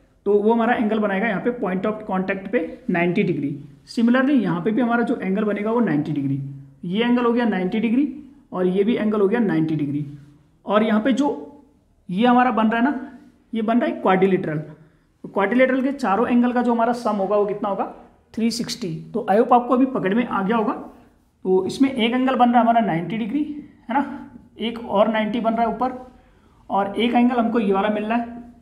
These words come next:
क्यू ओ आर, जो हमने find करना है, Angle क्यू ओ आर, और प्लस एक angle हमारा बन रहा है फ़ोर्टी सिक्स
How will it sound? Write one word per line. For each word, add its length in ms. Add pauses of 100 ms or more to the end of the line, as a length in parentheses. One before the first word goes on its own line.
(480)
क्यू 280
ओ 160
आर, 420 (260)
जो 100
हमने 180
find 360
करना 220
है, 220 (400)
Angle 260
क्यू 580 (340)
ओ 260 (420)
आर, 500 (240)
और 140
प्लस 400
एक 160
angle 200
हमारा 240
बन 120
रहा 120
है 100
फ़ोर्टी 320
सिक्स 380